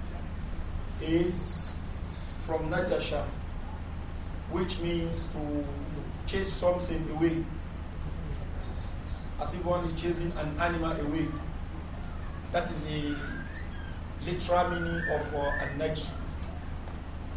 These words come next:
An-najsu. That is the literal meaning.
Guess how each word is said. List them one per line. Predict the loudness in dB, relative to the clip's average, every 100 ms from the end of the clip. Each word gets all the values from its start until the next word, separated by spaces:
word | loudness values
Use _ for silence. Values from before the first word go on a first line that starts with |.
| -4 -4 -6 -6 -4 -4 -4
An-najsu. | 0 2 2 0 -2 -6 -6 -6 -6 -4 -4 -4
That | -2
is | -2 -2
the |
literal | -2 -2 0 0
meaning. | 0 0 -2